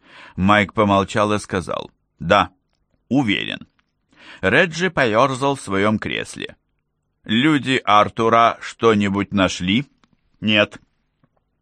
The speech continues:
«Они разобрали всю систему на части и снова собрали, и не нашли ничего, что объясняло бы раны Боба. Каждый проводок был на месте».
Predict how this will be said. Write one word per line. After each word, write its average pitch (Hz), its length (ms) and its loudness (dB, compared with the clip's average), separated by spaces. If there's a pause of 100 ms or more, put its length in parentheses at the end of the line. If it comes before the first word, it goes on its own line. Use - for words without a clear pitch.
(380)
«Они 120 360 4
разобрали 110 680 2
всю 98 220 -4
систему 95 540 -2
на 90 160 0
части 87 580 -6 (600)
и 110 120 2
снова 120 480 4
собрали, 117 680 -2 (560)
и 247 120 2
не 269 120 2
нашли 151 400 -2
ничего, 160 500 -2
что 120 220 -2
объясняло 110 640 0
бы 104 200 0
раны 104 380 2
Боба. 82 480 -6 (760)
Каждый 139 500 0
проводок 117 720 0
был 101 240 -2
на 104 220 0
месте». 95 600 -4